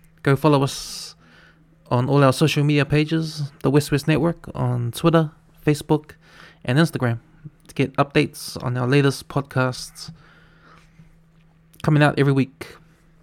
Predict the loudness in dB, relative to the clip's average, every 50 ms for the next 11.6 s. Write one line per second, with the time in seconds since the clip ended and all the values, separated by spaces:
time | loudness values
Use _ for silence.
0 | _ _ _ _ _ _ _ _ _ _ _ _ _ _ _ _ _ _ _ _
1 | -8 -2 2 4 4 4 2 -2 -6 -6 -8 -12 -4 0 0 2 2 0 -2 -2
2 | -6 -8 -14 -18 -18 -16 -16 -4 -2 0 2 2 2 2 0 -2 -4 -8 -6 -2
3 | -2 0 2 2 0 0 -2 -4 -4 -2 -2 0 0 0 0 -2 -4 -8 -12 -20
4 | -20 -20 -14 -12 -4 -2 -2 0 0 -2 -4 -4 -4 -2 -2 -2 -2 -4 -6 -10
5 | -16 -20 -20 -20 -20 -20 -20 -20 -20 -20 -20 -20 -20 -20 -20 -20 _ _ -20 _
6 | _ _ -20 -20 _ _ _ _ -20 -20 _ -6 -4 -4 -2 0 0 2 2 2
7 | 0 0 -2 -4 -6 -6 -6 -4 -2 -2 -2 0 0 0 0 0 0 0 -2 -2
8 | -4 -6 -8 -12 -12 -4 -2 0 0 0 0 0 0 0 -2 -2 -2 -2 -2 -2
9 | -2 -2 -2 -4 -6 -8 -12 -16 -18 -18 -20 -20 -20 -20 -20 -20 -12 -10 -8 -4
10 | -2 -2 0 -2 -2 -2 -4 -4 -2 -4 -4 -6 -6 -6 -4 -4 -4 -2 -2 -2
11 | -2 -2 -4 -4 -4 -4 -4 -4 -4 -4 -6 -8